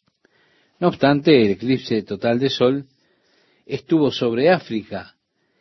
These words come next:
y no hubiese sido un eclipse total de sol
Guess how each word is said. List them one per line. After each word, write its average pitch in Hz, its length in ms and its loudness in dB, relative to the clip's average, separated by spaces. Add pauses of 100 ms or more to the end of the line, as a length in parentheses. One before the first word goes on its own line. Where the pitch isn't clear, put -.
(260)
y 143 220 2
no 180 340 0
hubiese 139 480 0
sido 151 240 0
un 131 80 -2
eclipse 131 500 -2
total 123 400 0
de 113 140 -4
sol 135 420 -2